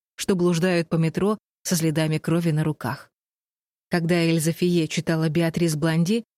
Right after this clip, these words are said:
ей казалось, что она лучше понимает саму себя, как будто тихий манящий голос шептал ей: «Взгляни на мир иначе,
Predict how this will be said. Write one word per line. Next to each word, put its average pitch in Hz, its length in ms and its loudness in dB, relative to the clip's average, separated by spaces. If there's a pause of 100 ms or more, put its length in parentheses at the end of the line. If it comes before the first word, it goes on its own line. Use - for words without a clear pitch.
(160)
ей 202 200 2
казалось, 208 540 0
что - 220 -2
она 160 260 0
лучше 214 320 -2
понимает 175 540 2
саму 170 300 0
себя, 151 420 -4 (300)
как 190 200 0
будто 208 300 0
тихий 175 460 -2
манящий 156 500 0
голос 175 440 0
шептал 175 520 -4
ей: 135 260 -6 (380)
«Взгляни 170 480 2
на 160 160 0
мир 165 220 2
иначе, 165 520 0